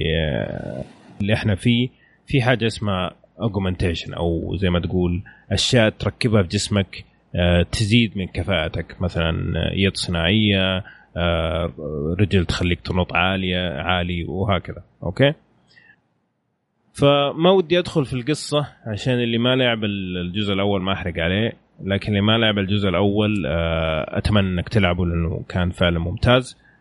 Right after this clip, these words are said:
فما حنتكلم عن القصة و-، وعن إيش تدور صراحة لأنه فيها حرق، آه، لكن خلنا ندخل على طول على، آه، تقييمنا للعبة. طيب، أحمد، قديش لعبت فيها؟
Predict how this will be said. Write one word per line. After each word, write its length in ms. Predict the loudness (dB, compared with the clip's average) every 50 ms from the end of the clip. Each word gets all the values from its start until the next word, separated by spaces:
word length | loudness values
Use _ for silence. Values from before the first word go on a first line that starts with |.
| _ _ _
فما 840 | 0 2 2 4 4 2 2 0 -2 -4 _ -10 -4 2 2 4
حنتكلم 480 | 4 4 2 0 0 -2 -2 0 0 0
عن 80 | -2 -2
القصة 340 | -2 -4 -4 -4 -2 -2
و-، 240 | 0 0 0 -2 -4 -6 -8 -10 -8 -8 -8 -6 -6
وعن 280 | -4 -4 -2 0 2
إيش 160 | 2 2 2 0
تدور 300 | -2 -2 0 2 2 2
صراحة 400 | 0 0 0 0 0 0 0 -2
لأنه 220 | 0 0 -2 -2
فيها 220 | 0 2 2 2
حرق، 240 | 2 2 0 0 0 -4 -8 _ -20 -20 -20 -16 _ -4
آه، 260 | 0 0 2 2 4
لكن 240 | 4 2 2 2 0
خلنا 260 | 0 0 2 2 2
ندخل 300 | 0 0 -2 -2 0 2
على 240 | 2 2 2 0 0
طول 280 | 0 0 0 0 0 0
على، 320 | -2 0 0 -2 -2 -4 -6 _ _ _ _ _ _ _ _ _ -14 -14 _ _ _ _ _ -6
آه، 500 | -4 -2 -2 -2 -2 -2 -4 -4 -6 -4
تقييمنا 480 | -4 -4 -2 -2 0 0 0 -2 -2
للعبة. 420 | -2 -4 -2 -2 -2 -2 -2 -4 -6 -8 -14 _ _ _ _ _ _ _ _ _ _ _ _ _ _ 2
طيب، 200 | 4 4 4 2 0 -8 _ _ _ _ _ _ _ _ -8
أحمد، 320 | -6 -2 -2 -2 -2 -2 -2
قديش 300 | -2 0 -2 -2 0 -2
لعبت 180 | -4 -4 -4
فيها؟ 260 | -4 -4 -4 -4 -4